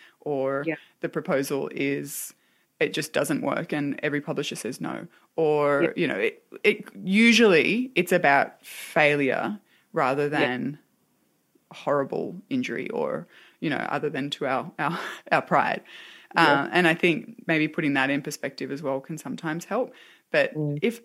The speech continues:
Speaker 1: uncertainty is something that, that, um,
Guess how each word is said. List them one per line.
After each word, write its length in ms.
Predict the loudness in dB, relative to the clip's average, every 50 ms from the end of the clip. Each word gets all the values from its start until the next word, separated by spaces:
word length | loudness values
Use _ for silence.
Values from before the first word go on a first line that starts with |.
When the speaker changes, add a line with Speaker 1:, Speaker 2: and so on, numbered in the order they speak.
| _ 0
Speaker 1:
uncertainty 560 | 2 4 4 4 4 4 4 2 2 2 0
is 100 | 0 0
something 440 | 0 -2 -2 0 -2 -2 -2 -2 -2
that, 260 | -4 -4 -6 -8 _
that, 180 | -6 -6 -6 -6 -10 _ _ _ _ _ _ _ _ _ _ _ _ _ _ _ _ _ _ _ _ _ _ _
um, 500 | -6 -4 -4 -4 -4 -6 -8 -10 -10 -12